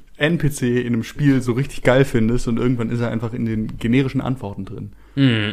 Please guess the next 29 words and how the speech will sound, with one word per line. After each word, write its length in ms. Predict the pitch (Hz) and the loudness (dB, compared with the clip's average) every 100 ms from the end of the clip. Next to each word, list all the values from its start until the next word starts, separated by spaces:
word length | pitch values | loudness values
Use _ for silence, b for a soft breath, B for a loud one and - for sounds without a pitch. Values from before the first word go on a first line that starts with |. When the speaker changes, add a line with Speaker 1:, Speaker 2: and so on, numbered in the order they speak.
| - | -4
Speaker 1:
So. 60 | 117 | 0
Speaker 2:
Alter, 460 | 113 107 98 95 | 2 2 -2 -4
ja, 180 | 98 101 | -2 0
Speaker 1:
Und 140 | 117 | 0
es 60 | 113 | 0
Speaker 2:
Mann. 60 | 131 | -2
Speaker 1:
ist 120 | - | 0
dann 100 | 127 | 0
einfach 260 | 123 120 120 | 0 -2 -2
nur 120 | 120 | -2
so, 120 | 113 | -2
ah 180 | 135 151 135 | -2 -2 -2
ja, 120 | 139 | -4
dies 200 | 123 - | -6 -10
und 100 | 107 | -8
das 160 | 104 110 | -8 -8
und 80 | 113 | -6
blablabla 360 | 131 110 110 | -6 -4 -4
und 140 | 107 104 | -4 -4
blablabla 320 | 120 104 107 | -4 -6 -6
und 220 | 101 104 | -6 -6
wie 40 | |
war 100 | 117 | -4
der 120 | 110 104 | -4 -4
Tag 200 | 117 107 | -6 -6
und 100 | 98 | -10
das 80 | 104 | -10
und 140 | 101 | -12
das. 100 | 104 | -12